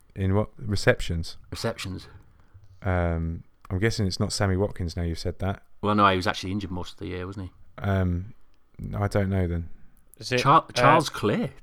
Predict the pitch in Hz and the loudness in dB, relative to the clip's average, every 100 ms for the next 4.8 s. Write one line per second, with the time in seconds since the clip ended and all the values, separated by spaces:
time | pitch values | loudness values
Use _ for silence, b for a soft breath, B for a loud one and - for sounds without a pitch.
0 | - 143 143 147 147 131 - 127 - 143 | -2 0 0 0 -2 0 0 0 6 6
1 | 139 110 101 107 - 120 113 113 - - | 8 6 2 0 0 0 4 2 2 -12
2 | - 113 - - 107 - 107 107 101 110 | -4 -4 -4 -6 -4 -4 -6 -10 -2 2
3 | 156 113 110 175 - - 156 135 120 165 | 2 0 0 -4 -2 0 2 2 0 -2
4 | 165 139 101 - 127 127 117 | -2 -2 -4 0 2 2 0